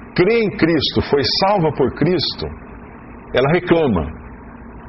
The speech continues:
E quando uma pessoa não foi salva por Cristo, é incrédulo, ela reclama. Ué, mas que diferença existe? Uma grande diferença. O incrédulo reclama de Deus para os homens,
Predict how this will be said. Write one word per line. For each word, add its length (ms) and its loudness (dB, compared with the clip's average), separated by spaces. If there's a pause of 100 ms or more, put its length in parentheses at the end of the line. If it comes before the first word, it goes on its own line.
E 80 2
quando 240 4
uma 140 2
pessoa 500 4
não 240 4
foi 220 4
salva 320 4
por 120 2
Cristo, 280 2
é 40 4
incrédulo, 460 2 (240)
ela 140 4
reclama. 480 4 (100)
Ué, 100 2
mas 140 0
que 80 2
diferença 460 2
existe? 540 -2 (580)
Uma 180 4
grande 340 4
diferença. 560 0 (380)
O 80 4
incrédulo 600 2
reclama 540 4
de 120 4 (120)
Deus 300 4
para 180 2
os 140 2
homens, 380 2